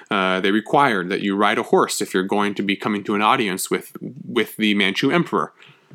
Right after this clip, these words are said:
All right, the, you know, horseback culture was extremely important to the Manchus, specifically going out and being able to hunt and shoot from horseback. And oftentimes the Manchu emperor would take Mongol and Manchu tribe,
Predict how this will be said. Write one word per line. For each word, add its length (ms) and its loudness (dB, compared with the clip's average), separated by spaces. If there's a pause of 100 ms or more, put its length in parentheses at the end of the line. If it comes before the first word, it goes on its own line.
(520)
All 80 -2
right, 280 -2
the, 200 0
you 80 0
know, 100 0
horseback 600 0
culture 400 0
was 160 -2
extremely 640 4
important 480 -2
to 120 4
the 80 2
Manchus, 460 0
specifically 800 2 (260)
going 300 2
out 260 0
and 140 -6
being 220 0
able 180 -2
to 140 -8
hunt 340 -2
and 160 -2
shoot 220 0
from 160 -4
horseback. 500 -2 (540)
And 80 0
oftentimes 600 -2
the 60 -4
Manchu 400 0
emperor 400 0
would 220 -2
take 240 0 (640)
Mongol 680 4 (340)
and 260 -2
Manchu 440 2
tribe, 520 2